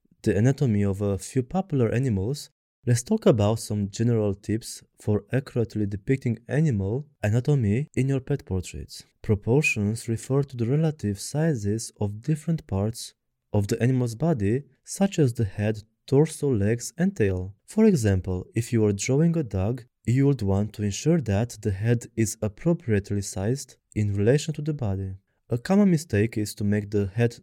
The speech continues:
too large or too small, which can result in an unrealistic portrayal of the animal. Similarly, the legs should be the correct length in relation to the body, and the pose should be always the appropriate size.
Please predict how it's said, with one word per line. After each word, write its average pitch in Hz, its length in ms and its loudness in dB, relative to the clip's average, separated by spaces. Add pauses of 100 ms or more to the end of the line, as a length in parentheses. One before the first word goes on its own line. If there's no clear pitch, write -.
(100)
too 202 160 6
large 101 360 2
or 101 80 -4
too - 140 -8
small, 113 480 -2 (180)
which 151 260 2
can 151 200 0
result 117 500 0
in 104 160 -2
an 101 180 0 (240)
unrealistic 107 600 2
portrayal 123 540 -2
of 131 100 -4
the - 100 -10
animal. 95 460 -2 (180)
Similarly, 117 840 2 (300)
the 110 80 2
legs 104 400 2
should 131 220 -4
be 123 100 2
the 120 140 -4
correct 117 400 -2
length 113 460 -2 (120)
in 104 120 -2
relation 131 380 0
to 147 60 -6
the 143 120 -4
body, 104 480 -4 (380)
and 117 200 2
the 117 80 0
pose 156 400 -2
should 120 240 -2
be 113 140 -4
always 135 560 0
the - 120 -6
appropriate 139 440 -2
size. - 500 -8